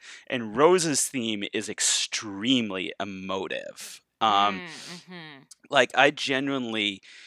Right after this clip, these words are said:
Speaker 1: cried twice the first time I saw The Last Jedi just because of deployments of that theme. The first time,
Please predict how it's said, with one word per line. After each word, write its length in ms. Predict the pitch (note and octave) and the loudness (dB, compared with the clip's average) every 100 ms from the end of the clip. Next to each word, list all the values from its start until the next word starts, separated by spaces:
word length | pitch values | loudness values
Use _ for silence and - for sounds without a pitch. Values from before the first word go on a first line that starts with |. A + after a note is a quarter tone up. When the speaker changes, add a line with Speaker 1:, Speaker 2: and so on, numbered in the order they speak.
| - _ _ _ - | -20 _ _ _ -14
Speaker 1:
cried 600 | - C3+ A#2+ A#2 G#2+ G2 - - | -6 4 8 8 8 4 -6 -10
twice 760 | - A#2+ A#2 B2+ B2+ - - - - | -10 -2 4 4 6 4 4 0 0
the 80 | |
first 300 | C#3+ D3 C#3 | 2 2 2
time 180 | - B2 | 4 4
I 80 | A#2 | 6
saw 240 | A#2 C3+ | 6 6
The 120 | A#2+ A2 | 4 4
Last 320 | A2 G#2+ - | 6 6 4
Jedi 480 | A#2+ A2 G2+ G#2 - | 4 6 6 4 0
just 440 | - A2+ B2+ - | 0 4 4 4
because 340 | B2 - B2 | -2 -2 -4
of 100 | A2+ F#2+ | -4 -6
deployments 840 | A2+ - A#2 A2 G2+ G2+ - - - | -10 -10 -6 -4 -4 -6 -2 -2 -4
of 420 | - F#2+ F#2+ F2+ - - - - - | -6 -2 -2 -4 -14 -20 -20 -20 -20
that 320 | A2+ A2+ G#2+ - | -2 0 0 -2
theme. 360 | - C#3+ A2 | -2 0 0
The 100 | G#2 | -4
first 400 | - C3+ B2+ - | -4 -2 0 -2
time, 540 | - B2+ A#2 A2 G#2+ | -2 2 2 2 -2